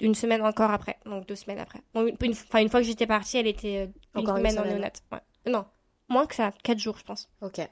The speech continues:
Speaker 2: Euh... Donc, euh, tu rentres à la maison au bout d'une semaine.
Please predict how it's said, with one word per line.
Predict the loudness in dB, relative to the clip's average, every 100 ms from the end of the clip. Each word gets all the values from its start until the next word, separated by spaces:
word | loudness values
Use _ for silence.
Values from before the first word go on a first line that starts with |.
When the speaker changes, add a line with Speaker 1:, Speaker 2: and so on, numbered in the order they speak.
| _ _ _ -20 _ _ _ _ _ _ _ -10
Speaker 2:
Euh... | -6 -4 -4 -6 -8 -8 -10 -12 -12 -14 -14 -16 -18 _ _ _ _ _
Donc, | -10 -8 -6
euh, | -6
tu | -4 -6
rentres | -6 -6
à |
la | -6
maison | -4 -4 -4 -6
au |
bout | -6
d'une | -8 -10
semaine. | -10 -8 -6 -4 -4